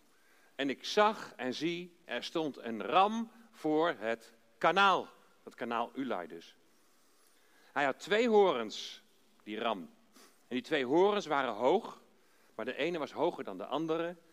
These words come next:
en de hoogste kwam het laatst tevoorschijn. Nou, als je nou in hoofdstuk acht verder kijkt, in vers twintig, dan krijg je al direct het antwoord wat er met die ram wordt bedoeld.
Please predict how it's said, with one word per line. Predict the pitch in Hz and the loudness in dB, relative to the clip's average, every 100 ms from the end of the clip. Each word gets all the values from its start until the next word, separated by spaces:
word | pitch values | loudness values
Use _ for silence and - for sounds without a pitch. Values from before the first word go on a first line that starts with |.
| _ _ _ | _ _ _
en | - 123 113 - | -6 -6 -8 -12
de | 95 | -12
hoogste | 95 127 151 - 131 123 | -4 -2 -2 -6 -10 -10
kwam | - 113 | -10 -12
het | 98 | -8
laatst | 110 113 110 - - _ _ _ _ _ | -4 -4 -6 -14 -20 _ _ _ _ _
tevoorschijn. | - - 160 - 110 73 _ _ _ _ _ _ _ _ _ _ _ _ _ - | -16 -6 -4 -4 -10 -12 _ _ _ _ _ _ _ _ _ _ _ _ _ -8
Nou, | - | -6
als | |
je | 170 | -4
nou | 151 | -4
in | 156 | 2
hoofdstuk | 165 185 160 | 2 2 0
acht | 196 - | -2 0
verder | 240 247 | 2 2
kijkt, | - 143 139 | 2 0 0
in | 147 | -4
vers | 151 - | -4 -6
twintig, | - 226 156 135 | -2 -2 -2 -4
dan | 143 | -4
krijg | 165 143 | -4 -4
je | 147 | -4
al | 127 | -4
direct | 123 151 185 | -4 -4 -4
het | 127 | -6
antwoord | - 190 240 139 127 - - _ _ _ - - _ - | 0 0 0 -2 -4 -4 -14 _ _ _ -20 -20 _ -4
wat | 180 | -2
er | 180 | -2
met | 123 | -4
die | 123 | -2
ram | 123 139 143 | 0 0 0
wordt | 147 135 | -4 -4
bedoeld. | 170 202 143 - | 2 2 2 -8